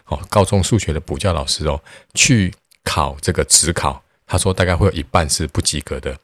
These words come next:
好，你听到这里不要吓一跳，我一开始也是觉得说怎么可能，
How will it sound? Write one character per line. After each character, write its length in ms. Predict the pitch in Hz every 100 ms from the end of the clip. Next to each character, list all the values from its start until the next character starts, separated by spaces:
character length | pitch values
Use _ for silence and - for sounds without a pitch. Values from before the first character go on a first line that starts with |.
| _
好， 160 | - 71
你 80 | 73
听 180 | -
到 100 | 98
这 120 | 87 85
里 40 |
不 140 | 69
要 60 | 76
吓 200 | - 80
一 60 | 69
跳， 260 | - 73 - - -
我 120 | 82
一 40 |
开 160 | - 110
始 160 | -
也 60 | 71
是 160 | 90 82
觉 160 | -
得 80 | 76
说 180 | - 76
怎 140 | -
么 60 | 80
可 220 | - 73
能， 140 | 71